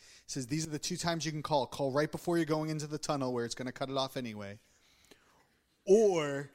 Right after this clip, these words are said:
or I happen to know that she works in sound ministry at her church, and she has practice every this night of the week at this time, so you call five minutes before that.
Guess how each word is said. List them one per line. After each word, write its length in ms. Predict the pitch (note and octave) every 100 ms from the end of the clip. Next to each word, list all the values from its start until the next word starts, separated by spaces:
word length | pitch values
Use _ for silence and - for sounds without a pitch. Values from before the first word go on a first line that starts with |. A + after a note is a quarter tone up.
| _ _ _ _ _ _ _ _
or 440 | F3+ F#3+ E3+ D#3 -
I 100 | D3+
happen 420 | D3 E3 D#3+ E3
to 120 | D#3+ E3
know 280 | D#3+ D#3+
that 340 | D#3 D3+ C#3+ C3+
she 320 | - - D#3
works 560 | C#3+ D3+ D3+ - - -
in 400 | C#3+ C#3 C3 B2 - - -
sound 580 | - - E3 E3+ D#3
ministry 840 | C#3+ C3 B2+ - - C3 B2 B2 A2+ - -
at 140 | C#3
her 100 | C#3
church, 440 | C3+ - D#3 C#3+ B2+
and 120 | B2+
she 160 | - C#3+
has 200 | C3 -
practice 640 | - D3+ C#3+ - C3 -
every 320 | C3+ B2 C3
this 340 | A#2+ D3 - C#3+
night 180 | D3
of 120 | C#3+ C3
the 80 |
week 260 | C3+ C#3 C3
at 140 | B2
this 200 | - C#3
time, 360 | - D#3 C#3 B2
so 120 | -
you 60 | A#2+
call 240 | - C3+
five 320 | B2+ C3 C3
minutes 240 | B2+ B2+ -
before 400 | - - B2 A2
that. 300 | G2+ G2